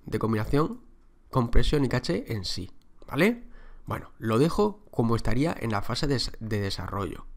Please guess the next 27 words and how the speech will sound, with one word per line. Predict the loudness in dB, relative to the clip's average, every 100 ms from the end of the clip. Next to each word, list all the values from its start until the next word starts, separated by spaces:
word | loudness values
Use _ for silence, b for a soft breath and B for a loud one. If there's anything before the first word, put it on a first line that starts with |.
| -16
¿vale? | -8 -2
Y |
luego | 0 2 2
tenéis | 2 0 0
que |
acordaros | -2 0 0 0
cuando | 0 -2 -2
termináis | -6 -2 0
la | 2
web | 2 2 -2 B -8
en | -6
cambiarlo | -4 -2 0 2
y |
ponerlo | 10 10 10 2
en | 0
el | -2
otro, | -2 -4
en | -4 -4
el | -2
otro | -2 -2
formato. | -4 -4 -6 -8 -6 -6 B B B B B B B -2
Forzar | 0 2 0
compilación | -2 8 10 10 6 4 4 -2 -14 _ _ _
y | -10
en | -10 -12
no, | -14 -18 -20 -20 -18
¿vale? | -4 -2 -2